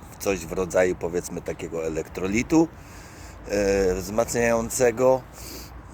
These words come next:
E, i drugi temat odnośnie drożdży, bo dużo osób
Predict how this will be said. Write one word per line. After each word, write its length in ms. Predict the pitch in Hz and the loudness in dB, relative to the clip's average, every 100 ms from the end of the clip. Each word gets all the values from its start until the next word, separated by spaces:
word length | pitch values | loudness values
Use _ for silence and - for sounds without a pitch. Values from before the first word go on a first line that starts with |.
| 98 | -6
E, 680 | 98 98 92 90 90 92 - - - - - - - - 87 87 87 87 | -2 0 2 2 0 -4 -12 -12 -12 -14 -14 -14 -14 -10 -4 -2 -2 -2
i 140 | 90 | -4
drugi 340 | 87 117 117 120 | -2 -2 0 4
temat 420 | 123 117 113 - | 4 6 4 2
odnośnie 540 | 98 95 107 - 107 | -4 -2 -4 -2 -4
drożdży, 580 | 92 104 98 87 95 82 | 0 0 0 -2 -4 -4
bo 320 | 80 90 87 - | 0 2 2 0
dużo 340 | 92 101 101 101 | -4 -2 0 0
osób 240 | - | -2